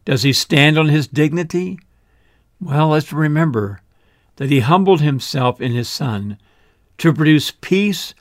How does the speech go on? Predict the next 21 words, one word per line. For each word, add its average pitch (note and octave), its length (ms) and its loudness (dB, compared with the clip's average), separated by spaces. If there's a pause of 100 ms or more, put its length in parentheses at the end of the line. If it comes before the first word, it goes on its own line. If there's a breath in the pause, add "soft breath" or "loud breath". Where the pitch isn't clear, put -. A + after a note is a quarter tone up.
(160 soft breath)
through D3 140 -2
the C#3 100 0
sacrifice C#3 920 -2
of A#2+ 120 -8
himself A#2+ 540 -4
on A2 120 -4
the A2+ 80 -6
cross. G2 600 -12 (800)
All D3+ 140 2
you D#3+ 100 6
have C3 100 2
to C3+ 80 -4
do C3 280 0
is G2 180 -8 (400 soft breath)
go C#3+ 100 0
to C3+ 80 2
Philippians C#3+ 560 0
chapter C3 340 -6
two A#2+ 320 -2
and G2+ 140 -4
realize A2 520 -2